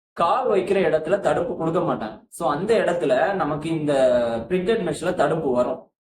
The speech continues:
So இதை ஓவர் கம் பண்றதுக்கு தான் பேரியர் ஃப்ரீன்னு ஒரு சிஸ்டம் கொண்டு வந்திருக்காங்க. ஒரு பெல்ட் மட்டும், ஒரு ஃபைவ் எம் எம் பெல்ட் மட்டும் அந்த இதுல வரும். So இதுதான் பேரியர் ஃப்ரீ மஸ்கிட்டோ ஸ்கிரீனிங் சிஸ்டம். இதுல வந்து நீங்க கால் வைக்கிற இடத்துல தடுப்பு இருக்காது.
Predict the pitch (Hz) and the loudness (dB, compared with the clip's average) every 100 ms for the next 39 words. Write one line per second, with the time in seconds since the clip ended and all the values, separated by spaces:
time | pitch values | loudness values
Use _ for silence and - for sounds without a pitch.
0 | _ _ _ - 180 156 175 247 277 185 | _ _ _ -2 0 0 0 2 2 2
1 | 202 214 202 180 151 135 127 123 151 185 | 2 2 0 0 0 0 -2 0 -2 2
2 | 131 147 165 160 151 143 156 127 127 - | 2 2 2 0 0 0 -2 -4 -8 -8
3 | 147 120 117 113 113 135 190 165 160 190 | -6 -4 -6 -8 -8 -4 -2 2 2 2
4 | 196 165 160 156 139 135 135 131 135 - | 2 0 0 0 -2 -2 -2 -4 -6 -12
5 | - _ _ 160 185 190 208 190 160 190 | -20 _ _ 0 2 2 2 2 2 2
6 | 214 185 165 190 160 135 135 131 117 147 | 2 2 2 2 2 0 0 0 0 -2
7 | 180 185 196 202 - _ 165 208 233 220 | -4 0 0 0 -8 _ -2 0 0 2
8 | 151 165 170 - 160 156 143 127 160 - | 2 2 -2 -4 -4 0 0 0 -2 -2
9 | 147 147 143 135 127 123 - 127 127 120 | -4 0 2 2 0 -4 -4 -4 -4 -6
10 | 113 - - 277 - _ 170 233 226 190 | -10 -6 -4 -4 -12 _ 0 2 2 0
11 | 220 214 208 170 175 247 214 196 175 147 | 2 2 2 2 2 2 0 0 0 0
12 | 131 185 - 170 175 151 123 117 | -2 -2 -2 -2 0 0 0 -2